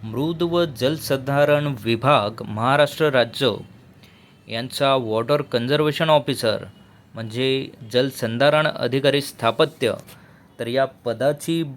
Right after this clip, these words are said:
मोठी मेगा भरती इथे निघालेली होती. या मेगा भरतीचा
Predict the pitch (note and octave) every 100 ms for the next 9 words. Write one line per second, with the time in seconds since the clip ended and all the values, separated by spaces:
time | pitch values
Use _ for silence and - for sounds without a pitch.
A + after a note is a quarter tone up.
0 | - A2 A2+ A2+ D#3 D3+ D3+ A2 A2 C#3
1 | C#3 C#3 C#3+ C#3 C#3+ C3+ G#2 A#2+ C3+ C3+
2 | C#3 C3 C#3 C#3 C3 C3 C3 A#2+ C3 B2+
3 | C3 C3 C#3+ C#3